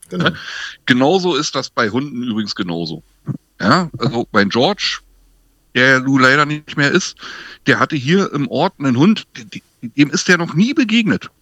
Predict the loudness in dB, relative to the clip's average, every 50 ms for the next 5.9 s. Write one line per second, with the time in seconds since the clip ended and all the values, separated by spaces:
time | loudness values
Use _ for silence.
0 | _ -6 -4 -2 0 0 0 0 -2 -4 -8 -8 -12 -18 _ _ _ 2 2 4
1 | 4 2 -2 _ _ _ _ _ _ _ -14 -6 -2 0 0 0 0 -4 -4 0
2 | 0 2 2 0 0 0 0 0 0 0 -4 -8 -10 -8 -4 -2 -2 0 0 -2
3 | -2 0 0 2 2 2 2 2 0 0 0 0 -2 -2 -2 -4 -2 -2 0 0
4 | 2 2 2 2 2 0 -2 -4 -4 -4 -4 -2 0 0 2 2 0 -2 -2 -4
5 | -8 -6 -2 -2 -2 -2 -2 -6 -6 -6 -8 -10 -10 -12 -14 -14 -16 _